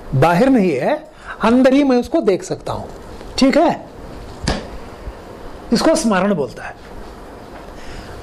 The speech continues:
और स्मरण में जो देखता हूं वो स्मृति रूप वाला है, ठीक है? यहां पर स्मृति में क्या याद रखना, वो स्मृति रूप जो है वो है,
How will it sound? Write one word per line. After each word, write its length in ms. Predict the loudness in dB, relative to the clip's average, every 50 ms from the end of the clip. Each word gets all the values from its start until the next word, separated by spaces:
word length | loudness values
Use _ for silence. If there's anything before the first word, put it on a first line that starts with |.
| 2 4
और 100 | 4 4
स्मरण 420 | 2 2 2 2 4 4 4 4 4
में 220 | 4 2 2 2
जो 160 | 2 2 2
देखता 340 | 4 4 2 2 2 -2 -4
हूं 500 | -4 -2 -2 -2 -4 -4 -6 -4 0 2
वो 80 | 2 2
स्मृति 400 | 2 2 4 4 4 4 4 4
रूप 260 | 4 4 2 2 2
वाला 260 | 2 2 2 0 -2
है, 140 | -6 -8 -14 -20 -20 -20 -20 -20 -20 -20 -20 -18 -18 -18 -18 -18 -18 -18 -12 -8 -6 -6 -6 -8 -10 -10 -10 -10 -12 -16 -18 -18 -18 -18 -18 -18 -18 -16 -16 -18 -18 -18 -18 -18 -18 -18 -18 -18 -18 -18 -18 -18 -18 -18 -18 -18 -18 -18 -18 -18 -18 -18 -16 -8
ठीक 180 | -4 -2 0 2
है? 180 | 2 0 -2 -6 -12 -14 -14 -14 -14 -14 -14 -12 -6 0 2
यहां 180 | 2 4 4
पर 160 | 4 4 2
स्मृति 360 | 2 2 2 2 2 2 2 2
में 140 | 2 2
क्या 200 | 2 2 2 2
याद 180 | 2 0 0 -2
रखना, 400 | -2 -2 0 0 0 0 0 -2 -4 -8 -14 -20 -20 -20 -20 -20 -20 -18 -18 -16 -16 -14 -14 -14 -14 -14 -6 0 4
वो 300 | 6 6 6 6 6 4
स्मृति 520 | 2 2 2 4 4 4 4 2 0 0 0
रूप 280 | 0 0 0 -2 -2
जो 200 | 0 2 2 2
है 160 | 4 2 0
वो 280 | 2 2 0 0 -2 -4 -6 -2
है, 500 | 2 2 4 4 4 2 0 -2 -8 -14